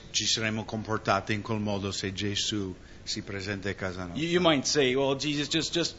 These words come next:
Speaker 2: give me two minutes and you might want to tidy up and make the place as nice as possible before he comes in."
Speaker 1: Magari alla porta dice, "Gesù, es-,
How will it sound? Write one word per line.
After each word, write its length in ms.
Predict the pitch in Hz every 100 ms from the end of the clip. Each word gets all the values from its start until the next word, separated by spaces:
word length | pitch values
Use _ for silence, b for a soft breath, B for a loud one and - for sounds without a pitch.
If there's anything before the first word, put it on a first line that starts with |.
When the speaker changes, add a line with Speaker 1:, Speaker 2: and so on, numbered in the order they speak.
| -
Speaker 2:
give 120 | 139
me 160 | 170 143 - -
two 120 | 202
minutes 360 | 151 143 151
and 80 | 131
you 140 | 131 143
might 160 | 156
want 180 | 143 135
to 160 | 117 -
tidy 320 | 151 139 135
up 200 | 135 135
and 100 | 120
make 220 | 135 135
the 60 | 120
place 320 | - 127 127
as 120 | 107
nice 260 | 127 135 117
as 80 |
possible 460 | - 123 120 123 117
before 320 | 110 107 113
he 80 | 117
comes 240 | 113 113
in." 180 | 92 87
Speaker 1:
Magari 400 | 117 123 127 120 101
alla 220 | 120 120
porta 320 | 120 127 131
dice, 220 | 117 113 107
"Gesù, 300 | 123 120
es-, 120 | 117